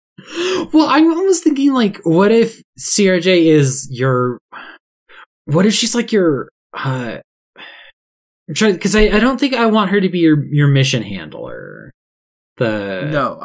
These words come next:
Speaker 2: Okay, what if it's like this? What if it's, you're just, like, what if, like, C R J's space manager hired your space handler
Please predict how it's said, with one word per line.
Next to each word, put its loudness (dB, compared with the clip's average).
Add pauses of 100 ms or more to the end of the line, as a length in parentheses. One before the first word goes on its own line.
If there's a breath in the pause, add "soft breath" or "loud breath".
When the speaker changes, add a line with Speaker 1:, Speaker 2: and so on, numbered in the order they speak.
(140)
Speaker 2:
Okay, -2
what 2
if -2
it's -4
like -2
this? -4
What -2
if -6
it's, -2
you're -6
just, -8
like, -4 (680)
what -2
if, 0
like, -2 (100)
C -6
R 0
J's -2 (140)
space -4
manager -6
hired -2
your 0
space -6 (460)
handler -6